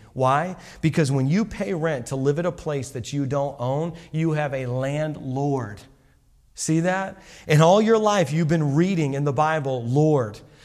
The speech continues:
Praise the Lord. He is the Lord. All through the book of Song, "Lord, Lord, Lord." You've been saying it with your,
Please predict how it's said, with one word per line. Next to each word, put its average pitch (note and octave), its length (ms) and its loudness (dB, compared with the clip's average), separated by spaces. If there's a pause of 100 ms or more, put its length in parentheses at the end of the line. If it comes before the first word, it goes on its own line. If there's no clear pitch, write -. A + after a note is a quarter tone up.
(140)
Praise F3+ 560 -2
the D#3+ 200 4
Lord. D#3 480 4 (180)
He F#3+ 240 -4
is E3 200 -2
the D#3+ 100 0
Lord. E3 420 2 (180)
All F3+ 280 0
through F#3+ 160 -6
the E3+ 80 -4
book E3 180 -6
of E3 80 -4
Song, D#3+ 440 -4 (120)
"Lord, D#3+ 460 2
Lord, E3 280 -2
Lord." D#3 280 -2
You've E3 140 -4
been F3 140 -2
saying G3 540 -4
it C#3 220 -4 (180)
with F3 240 4
your, D#3 240 2